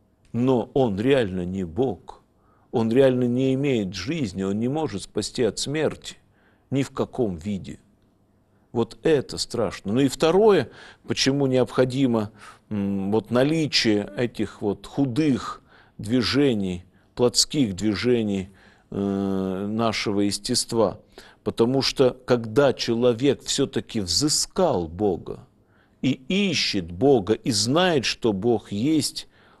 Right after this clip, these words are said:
он страдает от этих движений плотских, от движений к худому, и он борется с ними.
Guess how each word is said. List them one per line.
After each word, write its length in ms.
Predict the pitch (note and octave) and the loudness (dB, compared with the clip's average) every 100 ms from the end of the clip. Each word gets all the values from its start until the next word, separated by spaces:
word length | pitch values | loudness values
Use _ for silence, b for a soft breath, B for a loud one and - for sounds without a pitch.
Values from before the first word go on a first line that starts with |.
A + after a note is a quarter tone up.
| b | b
он 380 | C3+ C3 A#2+ G2+ | 4 4 2 -2
страдает 1120 | - - A#2+ A2 F2+ F2 B2+ F#2 C2 - - _ b b b - | -8 -4 0 0 0 2 2 0 -8 -16 -20 _ b b b -6
от 260 | A2 - | -4 2
этих 340 | B2 - G2 E2+ | 2 2 -4 -4
движений 800 | G2 G2 E2 A2+ A2+ G#2+ G2+ F#2+ b b _ | -2 0 2 2 2 0 -2 -6 b b _
плотских, 840 | A2 G#2+ - - - D3+ - - - | -2 -2 -2 -6 -4 -6 -6 -10 -12
от 120 | G2 E2+ | -10 -8
движений 760 | F2+ F#2 D#2+ G#2+ A#2+ A#2 G#2+ b b _ | -4 -4 0 2 2 0 -4 b b _
к 60 | |
худому, 760 | - - A#2+ G2 C#3 A#2+ G2 F2+ b b _ | -8 -4 -2 4 4 4 2 -6 b b _
и 100 | B2+ | 2
он 260 | A#2+ A2 | 4 2
борется 920 | F2 E2 D3 G#3 D#3 F#2 - - E2 F#2+ _ | -4 2 6 6 4 0 -2 -4 -4 -10 _
с 220 | - - | -6 -4
ними. 420 | B2+ A#2+ F#2 F2+ | -2 -2 -4 -8